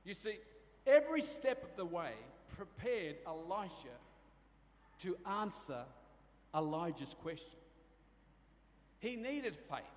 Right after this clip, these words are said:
He needed to have dreams. He needed to realize what God did in the past. And so when he came to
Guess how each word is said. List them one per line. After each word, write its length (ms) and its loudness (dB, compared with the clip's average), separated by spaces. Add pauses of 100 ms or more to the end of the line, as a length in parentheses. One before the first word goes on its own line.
(1000)
He 160 0
needed 360 0
to 60 2
have 240 0
dreams. 720 -6 (1000)
He 180 0
needed 440 -2
to 80 0
realize 640 2
what 220 -2
God 280 0
did 120 2
in 100 2
the 80 0
past. 680 -6 (960)
And 100 -2
so 180 8
when 240 4
he 120 -2
came 340 -4
to 100 -14